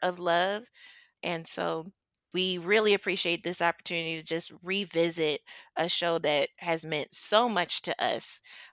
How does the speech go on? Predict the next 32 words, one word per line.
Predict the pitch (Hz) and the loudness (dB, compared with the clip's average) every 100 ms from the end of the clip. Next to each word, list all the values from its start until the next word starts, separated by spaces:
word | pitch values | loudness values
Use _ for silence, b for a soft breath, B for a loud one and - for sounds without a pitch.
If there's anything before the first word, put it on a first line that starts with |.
| - | -6
uh, | |
and | 170 156 175 170 | -2 -2 -2 -2
has | 156 | -4
made | 170 170 165 | -2 -2 -2
such | - 190 190 | -2 0 0
an | 180 | 0
impact | 151 170 170 156 - 156 | -2 -2 0 -2 -2 -6
on | 156 | -2
our | 151 | -2
lives. | 156 147 151 156 | -2 -4 -4 -6
And | 156 | -8
we | 165 | -6
know | 165 160 156 | 0 0 0
that | 156 151 | -2 -4
it's | 147 - - | -6 -8 -16
meant | - 196 196 185 | -4 -2 0 -2
a | |
lot | 165 156 | 0 0
and | 147 165 | 0 -2
made | 160 | -2
an | 151 | -2
impact | 160 165 160 - | -4 -4 -8 -8
on | 170 160 | -8 -4
your | 170 | -4
lives | 170 156 151 | -2 -6 -6
as | 143 151 | -10 -10
well. | 151 127 165 | -6 -6 -8
So | - - - _ B B B B - | -10 -10 -12 _ B B B B 0
thank | 185 208 | 2 2
you | 196 180 | -4 -2
all | - 175 185 | 2 4 2
for | 185 175 165 | -2 -4 -4